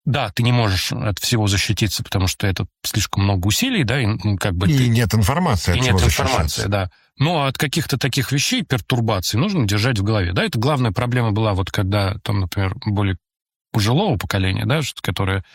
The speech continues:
Speaker 1: побывало в Советском Союзе, когда вдруг выяснилось, что перед тобой все дороги открыты, да, оказалось, что очень сложно планировать устойчивый путь,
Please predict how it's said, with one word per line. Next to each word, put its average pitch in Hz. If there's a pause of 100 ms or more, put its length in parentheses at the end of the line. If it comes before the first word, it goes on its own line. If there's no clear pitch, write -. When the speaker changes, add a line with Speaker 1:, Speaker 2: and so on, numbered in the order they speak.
(340)
Speaker 1:
побывало 110
в 87
Советском 113
Союзе, 233
когда 104
вдруг 98
выяснилось, 104
что - (260)
перед 107
тобой 107
все 110
дороги 104
открыты, 180
да, 120
оказалось, 117
что 113
очень 117
сложно 107
планировать 104
устойчивый 98
путь, -